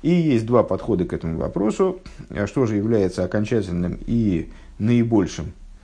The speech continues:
воздаянием за заповеди, что награда за заповеди? С точки зрения Рамбама, э, души, несмотря на то, что они переживают воскрешение, они потом каким-то образом возвращаются в состояние душ бестелесных, и вот это является завершающим и ит-, итоговым,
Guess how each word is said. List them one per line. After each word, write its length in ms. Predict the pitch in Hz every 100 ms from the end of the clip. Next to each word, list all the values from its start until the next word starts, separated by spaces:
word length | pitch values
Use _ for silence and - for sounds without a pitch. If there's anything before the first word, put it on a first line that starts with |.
| - - -
воздаянием 840 | 98 104 107 117 123 123 151 175 -
за 140 | 135
заповеди, 520 | 143 139 139 139 131 123
что 140 | 127
награда 460 | 123 120 113 117 117
за 20 |
заповеди? 540 | 117 113 110 107 107 - 98
С 20 |
точки 240 | - 131 117
зрения 360 | 110 110 101
Рамбама, 480 | 110 101 90 87 - - - - -
э, 200 | 95 90
души, 280 | 120 117 95
несмотря 440 | 92 113 107 123
на 140 | 95 95
то, 80 |
что 120 | 92 92
они 120 | 90
переживают 500 | 101 104 113 98 -
воскрешение, 580 | - 123 123 240 247 196
они 100 | 147
потом 320 | 123 143 180
каким-то 360 | 127 139 131 127
образом 280 | 123 110 101
возвращаются 640 | 101 104 - 78 - -
в 40 |
состояние 480 | - 90 95 90 85
душ 300 | 90 95 87
бестелесных, 1120 | 85 87 87 90 98 90 123 156 196 202 214 - - - -
и 260 | 135 233 233
вот 220 | 147 120
это 160 | 175 147
является 500 | 104 101 135 151 110
завершающим 840 | 104 98 92 131 147 131 139 127
и 480 | 104 - - - 101
ит-, 220 | - 95
итоговым, 560 | 107 139 139 135 131